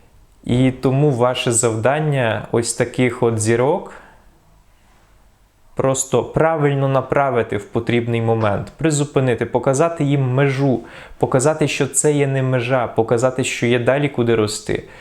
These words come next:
показати, що це є тільки початок, показати план розвитку надалі, до чого можна ще прийти, які результати можна ще отримати. Показати, що це є не щось надзвичайне,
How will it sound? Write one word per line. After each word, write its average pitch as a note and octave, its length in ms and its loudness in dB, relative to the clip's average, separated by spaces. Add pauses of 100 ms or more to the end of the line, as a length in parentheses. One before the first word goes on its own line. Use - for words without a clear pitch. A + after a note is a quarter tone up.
(240)
показати, B2+ 460 0
що - 180 -4
це C3+ 240 0
є B2+ 80 0
тільки C3+ 340 -2
початок, A#2+ 680 -2
показати C3 720 0
план C3 560 -2 (100)
розвитку B2 560 -2
надалі, A#2 560 0 (180)
до A#2 180 -2
чого C#3 320 2
можна C3 360 0
ще - 260 0
прийти, G#2+ 380 -2
які G2 240 -2
результати B2+ 540 0
можна A#2+ 320 -2
ще B2+ 240 0
отримати. A2 680 -2 (640)
Показати, C3 680 0
що - 400 -2
це C#3+ 440 0
є C3+ 340 0
не C3 260 -2
щось E3+ 500 -2
надзвичайне, A2+ 960 0